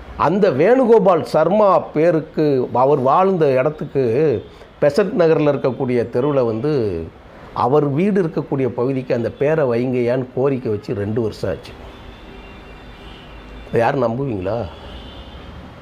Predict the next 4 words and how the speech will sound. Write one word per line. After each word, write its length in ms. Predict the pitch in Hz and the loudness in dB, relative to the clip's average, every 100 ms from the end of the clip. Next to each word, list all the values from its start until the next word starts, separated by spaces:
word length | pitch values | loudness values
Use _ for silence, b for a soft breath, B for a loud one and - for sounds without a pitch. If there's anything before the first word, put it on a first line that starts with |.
| - 349 349 349 349 - - - - - - - | -16 -14 -12 -12 -14 -16 -18 -20 -20 -20 -20 -18
சென்னை 480 | - 170 180 175 135 | -2 2 4 2 0
பருமன்-, 380 | 143 156 165 135 - | 0 2 2 0 0
பெருமன்றத்துல 680 | 151 170 - - - 78 82 - - - - - - - - | 2 2 0 -4 -6 -8 -6 -8 -10 -20 -20 -20 -20 -12 0
மாநகராட்சியில் 1000 | 131 196 190 175 147 - 107 85 151 | 2 4 4 2 0 -4 -8 -6 -6